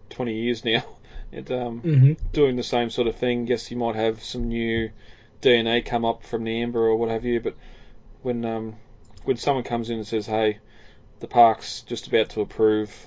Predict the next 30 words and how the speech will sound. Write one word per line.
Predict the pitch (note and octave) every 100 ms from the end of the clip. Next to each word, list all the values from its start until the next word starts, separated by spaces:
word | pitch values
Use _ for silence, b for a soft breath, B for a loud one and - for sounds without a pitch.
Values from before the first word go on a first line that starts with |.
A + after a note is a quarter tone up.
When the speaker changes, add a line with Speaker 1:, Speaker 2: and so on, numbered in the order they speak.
| -
Speaker 1:
to | A#2
get | A2
a |
new | A2 G#2
dinosaur | G#2 G#2+ G#2 A2 G2+ -
built, | - G#2 G#2 - b b b b -
um, | A2 G#2+ G2+ G2+ G2+ - -
what | - A2
else | G#2 G#2 -
can | - G#2+
you | G#2
do | G#2+ G#2+
to | G2+ - A2
it?" | - -
<laughs> | - - B B B
Or | A#2+
what, | A2 A2+ -
what | B2
sort | A2 A#2
of | G#2
things | A2+ A2
can | -
you | A2
do | G#2+ A#2 A2+
to | - A#2
it? | G#2+ -
We | B2 A#2 - - - D3 b b
haven't | D3 D3
seen | B2 C3 A#2
his | A2 -